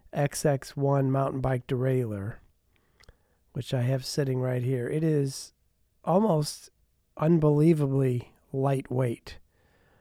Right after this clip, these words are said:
Now, granted, it didn't have to deal with that big fifty tooth, uh, chainring, which is really what caused much of the weight gain, but still, it is a vastly lighter cassette and,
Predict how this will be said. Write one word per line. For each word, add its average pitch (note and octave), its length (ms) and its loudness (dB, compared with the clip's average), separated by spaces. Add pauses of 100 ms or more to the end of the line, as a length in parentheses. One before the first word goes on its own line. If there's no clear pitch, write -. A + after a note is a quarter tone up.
(260)
Now, C3+ 140 -2
granted, D3 460 2
it C3 180 -2
didn't D3 220 0
have C#3 280 0
to C#3 100 -14
deal C#3 200 2
with C#3 220 0
that C3 220 -2 (120)
big C3+ 240 0
fifty C3 340 -4
tooth, B2+ 640 -2
uh, A#2 280 -2
chainring, C#3+ 520 0
which B2+ 180 -6
is A#2 160 -6
really B2+ 420 -2 (600)
what C#3+ 200 -12
caused C#3+ 480 0
much C3+ 260 -2
of C3 80 -4
the B2 100 -2
weight E3 300 4
gain, C#3 400 0 (800)
but C#3+ 300 0
still, F3 480 4
it E3 120 4
is D#3+ 280 6
a D3 420 -2 (760)
vastly D3+ 880 0
lighter C3+ 680 0
cassette C#3 580 -2 (260)
and, B2+ 420 -2